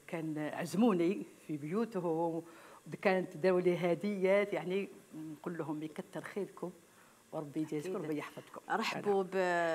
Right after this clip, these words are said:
Speaker 1: رحبوا بزاف بيا، يعني كان يعني كي باش نقولوا ما نقدرش نعبر على شعوري كي رحبوا بيا، ما نقدرش نقول. <laughs>
Speaker 2: تستاهلي أمي، تستاهلي.
Speaker 1: بارك الله فيك.
Speaker 2: تستاهلي.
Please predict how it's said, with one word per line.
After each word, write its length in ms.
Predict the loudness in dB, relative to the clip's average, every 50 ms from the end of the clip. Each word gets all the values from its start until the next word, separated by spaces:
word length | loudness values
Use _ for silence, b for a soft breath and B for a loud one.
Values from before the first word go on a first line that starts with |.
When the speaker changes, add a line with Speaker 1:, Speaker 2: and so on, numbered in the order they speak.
| 4 4
Speaker 1:
رحبوا 280 | 4 4 4 2 0
بزاف 420 | 0 0 -2 2 2 2 2 2 -2
بيا، 120 | 0 2
يعني 300 | 4 4 4 4 2 0
كان 320 | 0 4 4 4 4 4 4 4 6 6 6 6 4 2 B B B B B B B 4
يعني 580 | 4 4 6 4 4 6 6 6 6 4 2 -2 -4 -4 -6 -12 -16 -20 -20 -20 -18 -18 -14
كي 100 | -12 -10
باش 240 | -10 -10 -10 -12 -8
نقولوا 280 | -2 -2 0 2 0 0
ما 60 | -2
نقدرش 340 | -2 -2 -2 0 0 0 0
نعبر 520 | 2 2 0 0 4 8 8 8 10 8
على 220 | 6 8 6 4 2
شعوري 440 | 2 2 2 4 6 6 4 4
كي 180 | 4 4 4 4
رحبوا 380 | 4 4 2 0 2 4 4 4
بيا، 440 | 2 0 -4 2 8 12 12 12
ما 80 | 12 12 6 -4 -6
نقدرش 260 | -4 -4 -4 0 0
نقول. 240 | -2 0 0 -4 0 4 6 4 6 6
<laughs> 220 | 4 4 4 4
Speaker 2:
تستاهلي 480 | 2 2 6 8 8 8 8 8 4 6
أمي، 320 | 6 4 4 4 2 0
تستاهلي. 420 | 0 0 -6 -2 0 4 6 10
Speaker 1:
بارك 300 | 10 10 10 10 8 4
الله 260 | 2 4 4 6 6 4
فيك. 120 | 2 0
Speaker 2:
تستاهلي. 360 | -2 -2 0 0 -2 -4 -6